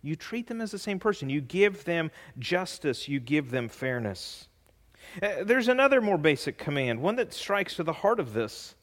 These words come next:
God doesn't just want us to, you know, say, "Well, I'm gonna give you a day of rest, I'm gonna give you a fair trial." God actually says, "I want you to love the stranger among you."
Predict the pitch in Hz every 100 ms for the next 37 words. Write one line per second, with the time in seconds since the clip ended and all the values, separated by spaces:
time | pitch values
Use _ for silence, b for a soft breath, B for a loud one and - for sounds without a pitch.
0 | B B B B 226 240 214 185 214 220
1 | 247 220 214 220 208 - 175 160 180 151
2 | - 160 151 185 180 180 175 170 160 143
3 | 175 175 - 147 156 151 147 139 - 175
4 | 170 135 B B B B 139 175 302 254
5 | 208 - 170 - 165 165 254 247 - 156
6 | 151 147 156 190 214 131 92 - 117 -
7 | - 120 104 101 98 98 95 90